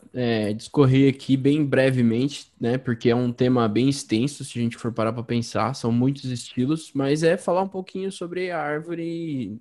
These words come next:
genealógica, né, que a gente tá chamando aqui da, da cerveja. Então, da onde vem a, a ipa, da onde vem a Cream Ale, que a gente já falou, da onde vem as stouts,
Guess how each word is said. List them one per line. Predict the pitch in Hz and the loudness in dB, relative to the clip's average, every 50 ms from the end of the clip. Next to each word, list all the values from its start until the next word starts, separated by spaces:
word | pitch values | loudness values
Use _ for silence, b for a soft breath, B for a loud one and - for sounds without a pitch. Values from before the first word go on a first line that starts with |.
| - _ _ | -16 _ _
genealógica, | - 101 113 123 127 139 139 139 131 117 110 104 101 117 147 165 165 165 - - 156 | -14 -10 -8 -4 0 2 2 2 2 2 0 0 2 2 2 2 2 0 -2 -2 -2
né, | 143 147 165 | -2 -2 -4
que | - | -6
a | - | -8
gente | - 131 127 - | -10 -10 -8 -6
tá | - 123 | -8 -8
chamando | - - 135 123 120 117 120 120 120 113 | -6 -6 -4 -2 -2 -2 -2 -2 -4 -4
aqui | 117 - - 120 | -6 -6 -8 -6
da, | 135 143 147 | -4 -6 -4
da | 147 165 170 | -4 -6 -6
cerveja. | - 185 202 202 180 160 151 139 135 135 - b b b b b b b b _ | -6 -6 -4 -4 -2 -2 -2 -2 -2 -6 -10 b b b b b b b b _
Então, | - 139 139 139 135 131 | -2 0 2 2 2 2
da | 127 135 | 2 4
onde | 147 160 180 165 156 151 | 4 4 4 2 0 2
vem | 151 147 147 147 147 143 139 131 117 117 123 | 4 4 4 4 4 2 2 0 -2 -4 -4
a, | 107 104 110 104 98 85 78 92 98 | -4 -4 -4 -4 -6 -6 -6 -8 -4
a | 110 113 | -2 0
ipa, | 131 156 175 170 165 - - 160 156 151 143 139 | 0 0 0 -2 -4 -2 -2 -2 0 0 -2 -2
da | 127 120 | -4 -4
onde | 135 143 147 143 135 131 | -2 -2 -2 -2 -4 -4
vem | 131 135 131 131 127 | -4 -4 -4 -2 -4
a | 120 117 | -4 -6
Cream | - - 147 135 131 120 120 | -6 -4 -4 -2 -2 -2 -2
Ale, | 127 139 143 147 147 139 139 | 0 0 2 2 2 0 0
que | 139 131 | -4 -6
a | |
gente | 127 123 120 | -8 -8 -8
já | 123 120 | -10 -12
falou, | - - 101 98 113 131 139 147 143 | -10 -10 -8 -6 -4 0 0 0 0
da | 139 139 | 0 -2
onde | 139 139 127 | -4 -4 -4
vem | 131 131 127 131 | -4 -4 -4 -4
as | 127 120 | -6 -8
stouts, | 113 - - _ - 139 147 160 156 160 160 160 - 151 156 - - - - | -12 -16 -12 _ -8 -6 -4 -2 -4 -4 -4 -6 -8 -10 -10 -10 -12 -18 -20